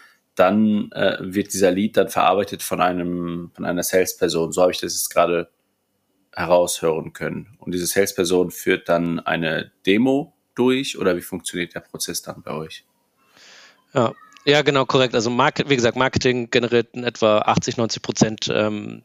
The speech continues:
Speaker 2: der Leads und das kann ein Inbound sein, das kann eine Antwort auf eine E-Mail-Kampagne, äh, sein oder ein, ein E-Book-Download. Ähm, und, äh, dann Sales ist nochmal unterteilt in Sales Development bei uns und Direct Sales. Und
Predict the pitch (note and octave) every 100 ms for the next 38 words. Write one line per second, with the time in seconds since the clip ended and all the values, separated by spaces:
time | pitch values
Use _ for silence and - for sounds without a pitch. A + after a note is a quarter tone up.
0 | - G#2+ D3 F#3 - B2 G#2+ - - -
1 | G#2+ D3 C3+ A#2+ A2+ A2+ A2 A2 G#2+ G2+
2 | - G#2 G2 - - _ _ _ - G2
3 | A2 A2+ - F#2+ G2+ G2 - B2+ A2+ -
4 | G#2 G2+ G2+ G2+ G2+ G2+ - G2 G2 G2
5 | F#2+ F#2 F#2 F#2 F2+ F#2 F#2+ F2 F2+ A2+
6 | G2+ G#2 G#2 G2+ G#2 G#2 G#2 - - -
7 | _ _ _ G2+ G2+ G2+ G#2 - _ -
8 | A2 G#2+ G#2 - - G2+ G2 G2+ G2+ -
9 | - G#2+ A2 - - A#2+ B2 A#2 A#2 A2
10 | G#2+ - - A#2 A#2+ A2+ G2+ - G#2+ F#2
11 | A2+ D3 F3+ D3+ B2+ A#2+ A#2+ A2 G#2 -
12 | F#2+ G2 - - - A#2+ D#3+ D#3 - C#3
13 | D3 - - - - - _ - A2+ A2